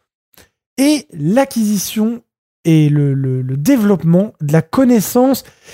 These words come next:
et de nouvelles compétences. Par conséquent, un effort important a été déployé pour renforcer les capacités éducatives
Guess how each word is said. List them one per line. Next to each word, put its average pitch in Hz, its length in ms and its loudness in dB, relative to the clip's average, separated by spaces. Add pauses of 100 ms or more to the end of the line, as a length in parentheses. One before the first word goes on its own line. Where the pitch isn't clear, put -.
(220)
et 226 180 -2
de 180 160 0
nouvelles 220 680 4
compétences. 196 800 -4
Par 202 180 -2
conséquent, 233 680 -4 (260)
un 208 120 2
effort 240 420 0
important 247 640 -2 (340)
a 165 100 0
été 180 240 2
déployé 170 540 2
pour 190 340 -6
renforcer 185 1200 2
les 156 120 0
capacités 147 680 -2
éducatives 233 920 2